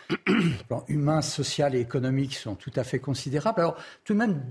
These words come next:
dans les années quatre-vingts est apparu le terme d'épidémie d'obésité que l'O M S a mis en avant. C'est-à-dire qu'on a pris quand même conscience, notamment chez l'enfant, que, au cours des dernières décennies,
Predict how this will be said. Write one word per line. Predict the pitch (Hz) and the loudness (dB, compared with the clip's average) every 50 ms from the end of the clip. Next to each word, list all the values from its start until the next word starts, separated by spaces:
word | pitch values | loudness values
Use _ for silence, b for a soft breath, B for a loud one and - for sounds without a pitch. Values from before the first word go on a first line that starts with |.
| 127 - - | -10 -4 0
dans | 180 165 165 | 2 2 4
les | 165 156 143 | 4 4 2
années | 190 196 208 202 | 2 2 2 2
quatre-vingts | 202 180 156 - - - 160 147 160 208 226 214 | 2 0 0 0 0 0 0 2 4 4 4 4
est | 185 - - | 2 2 0
apparu | 156 147 - - 160 143 139 175 208 | -2 -2 0 0 0 0 2 0 0
le | 180 135 120 123 | 2 2 0 0
terme | - - 175 156 156 | 0 0 2 2 2
d'épidémie | 139 123 160 185 180 - - 190 170 147 165 165 170 202 208 147 113 | 2 2 0 0 -2 -2 -2 -2 0 2 2 2 2 2 2 0 0
d'obésité | 101 120 113 104 131 127 107 101 120 117 - 185 175 160 B B B B B B B - | 0 -2 -2 -2 -4 -4 -2 -4 -6 -4 0 0 0 0 B B B B B B B -4
que | - | 0
l'O | 127 135 135 | 2 2 4
M | 139 135 139 | 4 4 2
S | 151 139 - - | 2 2 2 0
a | 127 | 0
mis | 123 131 131 | 2 2 2
en | 127 131 123 | 2 2 2
avant. | 127 131 190 220 | 2 2 2 0
C'est-à-dire | 185 - - 139 127 - | 0 0 0 -2 -2 -2
qu'on | - 127 | -2 -4
a | 123 117 | -4 -4
pris | - - 139 | -4 -6 -6
quand | - - 135 | -4 -4 -4
même | 123 120 113 - - | -4 -4 -6 -6 -2
conscience, | - 147 131 - - - 175 196 208 - - | 0 0 0 0 -2 0 0 0 0 -2 -2
notamment | - 151 - 165 160 170 170 160 | -4 -2 0 0 0 0 0 -2
chez | - - 135 | -2 -4 -4
l'enfant, | 104 107 120 139 139 - - 185 208 214 B B B B B B B B B B B _ | -2 -2 -2 -2 -2 -2 0 0 0 0 B B B B B B B B B B B _
que, | - 147 139 139 135 - - _ _ _ _ _ - | 0 2 2 2 -2 -6 -16 _ _ _ _ _ -20
au | - _ | -20 _
cours | - - 160 147 120 | 0 0 2 2 2
des | 110 110 110 101 | 0 0 0 -2
dernières | 92 95 120 127 127 139 147 139 127 | 0 0 0 2 4 4 2 2 2
décennies, | 120 113 113 - - 113 107 117 147 185 220 208 185 143 | 0 0 -2 -2 -4 -4 0 2 2 2 2 2 0 -2